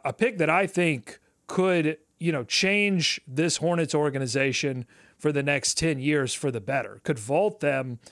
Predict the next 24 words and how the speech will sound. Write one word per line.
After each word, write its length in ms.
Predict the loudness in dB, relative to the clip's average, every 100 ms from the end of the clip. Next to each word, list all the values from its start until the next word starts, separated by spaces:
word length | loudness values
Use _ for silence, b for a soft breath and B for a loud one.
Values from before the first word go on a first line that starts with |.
| B B B -6
uh, 180 | -4 -2
into 640 | 0 0 2 2 2 2
a 80 | 0
similar 300 | 0 2 0
situation 800 | 0 -2 0 0 2 2 0 -2
that 140 | -4 -2
Denver 380 | 0 0 0 0
has 200 | 0 -2
found 260 | -4 -6
itself 440 | -6 -4 -4 -6 -6
in 160 | -6
now, 340 | -4 -4 -6 -8 B B -2
breaking 340 | 0 2 0
a 60 | -2
forty-seven-year 840 | 0 0 2 0 -2 -2 -2 -2
streak, 520 | 0 -2 0 -2 -4 -6
drought 440 | -2 0 0 -2 B B -6
of 160 | -4
no 180 | -2 -2
title, 520 | -2 -2 -4 -4 -12 -4
getting 260 | 0 0
their 160 | 0 0
first 300 | -2 -4 -4
title. 320 | -8 -10 -16